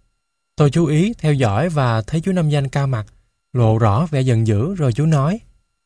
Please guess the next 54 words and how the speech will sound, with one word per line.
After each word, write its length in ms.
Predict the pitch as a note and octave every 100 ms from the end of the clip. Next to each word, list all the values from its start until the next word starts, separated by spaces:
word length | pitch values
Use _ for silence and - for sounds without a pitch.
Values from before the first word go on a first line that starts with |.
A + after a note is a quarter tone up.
| _ _ _ _ _ -
"Ăn 180 | E3
cắp 200 | F3 A3+
tiền 180 | - C3
của 100 | B2+
bạn 260 | D#3+ A#2+ B2
là 80 | B2
một 160 | A2+
tật 160 | B2+ A2
xấu. 320 | - C#3+ A#3 - _ _ _ _ _ -
Chú 120 | G3+
khuyên 220 | - F3
các 180 | E3 G3+
cháu, 420 | E3 D3+ G3 A#3+ -
ai 180 | D#3
lỡ 180 | D3+ A#2
làm 180 | D#3+ C#3+
việc 140 | B2
đó 320 | C#3+ C3 E3+ A#3+
thì 140 | - C3+
nên 220 | C#3+ D3
tự 220 | A#2 G#2+
giác 360 | A#2 E3+ A3+ -
trả 140 | B2
lại 240 | C#3+ G#2+
cho 100 | G#2+
bạn 180 | B2+ A#2
Huyền. 240 | A#2+ B2+ G#2+ - _ _ _ _ -
Không 160 | F3
cần 200 | E3+ C#3+
phải 120 | B2+ D#3+
trả 180 | C3
công 180 | C#3+ D#3+
khai 360 | D#3 D#3+ D#3+ D3+ _ -
mà 140 | B2+
có 120 | A2+
thể 320 | D#3+ B2 A2 E3
lựa 300 | E3 A2 A2+
lúc 140 | F3+
nào 140 | D#3
đó 260 | A2+ A2+ F3+
đưa 140 | F3+
cho 120 | D3+ D3
chú. 300 | C#3+ E3 A#3 _ _ _ _ -
Chú 100 | F#3
hứa 240 | F3+ G#3
là 180 | A3+ C#3
sẽ 140 | C#3+
không 240 | D3 D#3+ D3+
nói 260 | C#3+ G3 -
cho 220 | D#3+ D3
bất 320 | D3+ G#3 -
cứ 140 | G#3
ai 200 | G3+ D#3
biết 240 | D#3 G3+